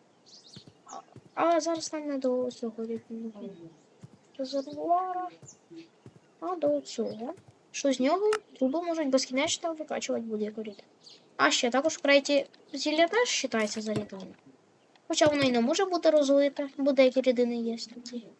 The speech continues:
Але воно вважається за рідину, і його можна так зберігати.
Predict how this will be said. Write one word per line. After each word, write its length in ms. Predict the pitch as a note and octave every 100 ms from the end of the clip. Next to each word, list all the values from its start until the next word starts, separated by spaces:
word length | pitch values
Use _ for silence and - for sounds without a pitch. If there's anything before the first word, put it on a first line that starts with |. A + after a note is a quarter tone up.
| _ _ B3 _ _ _ B3 A#3+ _ _ _ _ _ _ _ _ _ _ - _ _ _ _ - - - - - -
Але 300 | E4 A3+ G4
воно 160 | G4
вважається 520 | F#4 - D#4+ D#4 D#4
за 100 | C4+
рідину, 360 | A#3+ A3+ G#3+ C4
і 60 | G4+
його 180 | D4
можна 280 | B3 D4 - -
так 140 | A3+
зберігати. 420 | - A3 G#3 -